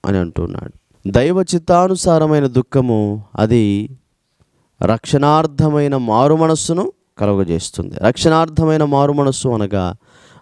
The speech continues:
రక్షణను కొనసాగించేటువంటి మారు మనస్సు.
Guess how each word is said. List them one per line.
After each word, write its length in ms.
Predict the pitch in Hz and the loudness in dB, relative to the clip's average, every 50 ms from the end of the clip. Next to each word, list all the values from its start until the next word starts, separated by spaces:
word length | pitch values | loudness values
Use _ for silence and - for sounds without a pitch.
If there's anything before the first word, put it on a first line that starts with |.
| - - | -4 0
రక్షణను 560 | 117 127 139 - - - 151 143 143 139 131 | 0 0 0 -2 -6 -4 -4 -2 0 -2 -2
కొనసాగించేటువంటి 1400 | - - 120 120 120 113 131 127 131 135 131 131 135 127 120 - 131 123 123 117 120 120 117 113 113 151 185 - _ _ _ _ _ _ _ - | -2 0 -2 -2 -2 0 2 2 2 2 0 -4 -6 -6 -2 0 0 0 2 0 0 0 -2 -2 -2 -2 -4 -4 _ _ _ _ _ _ _ -8
మారు 300 | - 101 98 95 92 90 | -2 0 0 0 0 -2
మనస్సు. 420 | 80 85 80 80 - - - - | -4 -6 -8 -8 -10 -10 -12 -14